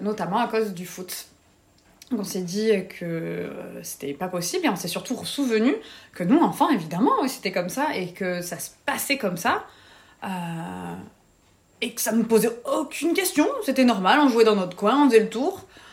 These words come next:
on restait à bavarder, on était avec l'élastique, on jouait aux petits chevaux en courant en rond, là, et on avait peur du ballon, mais à aucun moment on s'était dit que c'était pas normal, on avait complètement intégré ça.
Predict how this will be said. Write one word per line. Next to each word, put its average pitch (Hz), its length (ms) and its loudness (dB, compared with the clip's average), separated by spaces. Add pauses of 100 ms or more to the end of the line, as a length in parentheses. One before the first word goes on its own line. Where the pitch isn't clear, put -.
(200)
on 247 100 0
restait 226 280 0
à 220 40 4
bavarder, 202 460 4
on 311 60 4
était 277 100 2
avec 226 100 2
l'élastique, 220 400 0
on 277 80 4
jouait 208 120 -2
aux - 20 -6
petits 208 160 -12
chevaux 220 260 0
en 180 140 -2
courant 202 380 0
en 175 100 -2
rond, 254 140 2
là, 403 140 4
et 277 40 0
on 202 80 -2
avait 170 180 0
peur 196 220 -2
du 165 140 -8
ballon, 175 360 -2 (400)
mais 233 160 -6
à 196 140 0
aucun 208 180 2
moment 254 260 4
on - 40 -8
s'était 185 240 -8
dit 208 120 -6
que - 60 -8
c'était 202 220 -2
pas 311 180 -2
normal, 247 420 0
on 226 60 -2
avait 175 220 -4
complètement 277 560 -4
intégré 254 420 -2
ça. 220 320 -6